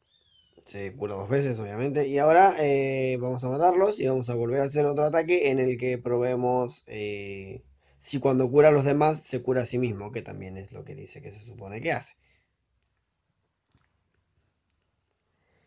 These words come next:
Y ya con eso estaríamos, porque no creo que haya mucho más que, que mencionar sobre este bicharraco. En realidad, como les digo, donde más se va a notar, eh, la efectividad del monstruo, pues es en una defensa, ¿no? Porque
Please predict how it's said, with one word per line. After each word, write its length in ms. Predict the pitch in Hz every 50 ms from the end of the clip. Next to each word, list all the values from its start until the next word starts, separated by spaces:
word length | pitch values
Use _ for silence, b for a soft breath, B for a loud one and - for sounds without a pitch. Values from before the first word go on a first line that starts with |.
| _ _ _ _ _ _
Y 140 | - - 110
ya 240 | - - 120 113 110
con 160 | 110 113 110
eso 280 | 113 120 113 - 135 135
estaríamos, 680 | 127 120 - - 147 170 - 196 151 135 131 120 -
porque 260 | - 123 117 120 127
no 120 | 139 151
creo 200 | 156 165 165 160
que 60 | 147 151
haya 180 | 143 139 143
mucho 260 | 143 143 135 135 139
más 220 | 135 135 135 131 127
que, 360 | - 135 127 123 120 123 120
que 100 | 120 117
mencionar 560 | 117 120 117 113 - - 113 113 117 117 113 113
sobre 380 | - - 113 110 101 101 101
este 240 | - - - - 101
bicharraco. 580 | 95 92 92 - - 131 139 127 - - - b b b b b b b b _
En 280 | - 110 117 120 120
realidad, 340 | 113 113 117 120 131 135 135
como 180 | 143 147 143 139
les 160 | 131 127 123
digo, 220 | 139 135 123 117 107 98 95 92 92 92
donde 360 | 107 107 107 107 107 107 107
más 240 | 117 127 131 127 120
se 80 | 139
va 100 | 143 143 143
a 40 | 139
notar, 380 | 139 135 131 147 143 139 127 117 113 110 - - - _ _ _ _
eh, 200 | - 110 113 110 107
la 100 | 110 110
efectividad 680 | 107 - - 123 120 - - 127 123 123 127 127 127
del 140 | 127 127 123
monstruo, 320 | 123 131 127 120 147 139
pues 220 | 131 127 120 - -
es 160 | 107 - -
en 60 | 107
una 180 | 104 117 135 135
defensa, 480 | 123 104 - 104 110 110 95 - 95
¿no? 140 | 92 104 120
Porque 340 | 117 110 95 90 78 73 -